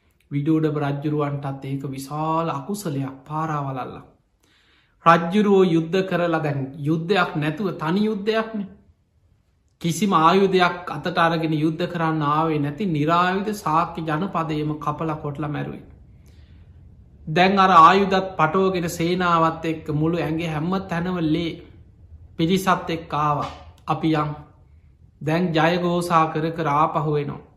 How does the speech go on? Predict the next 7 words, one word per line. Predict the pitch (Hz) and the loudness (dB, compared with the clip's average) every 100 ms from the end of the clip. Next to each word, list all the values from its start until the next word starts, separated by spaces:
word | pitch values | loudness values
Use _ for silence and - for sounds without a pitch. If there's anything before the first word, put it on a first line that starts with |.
| _ _ _ _ _ | _ _ _ _ _
හොඳටම | - 151 175 190 170 | -8 -4 -2 0 0
මහන්සි | 147 160 165 160 139 | 0 0 -2 -2 -4
අය, | 139 | -2
හැට | 139 143 165 | -2 -2 -4
දාහක් | 147 151 156 151 156 | -2 0 0 -2 -4
මරලා | 139 160 170 170 | -2 -2 -2 -4
කොටලා | 165 135 135 170 175 | -6 -8 -8 -6 -6